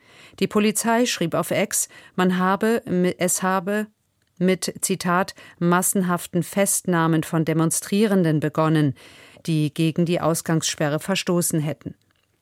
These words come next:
Im Zentrum von Los Angeles war es in den vergangenen Tagen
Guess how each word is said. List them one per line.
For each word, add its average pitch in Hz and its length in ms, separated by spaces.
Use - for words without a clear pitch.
Im 190 140
Zentrum 220 440
von 202 140
Los 170 200
Angeles 185 640
war 170 160
es 165 120
in 170 140
den 151 140
vergangenen 156 480
Tagen 160 480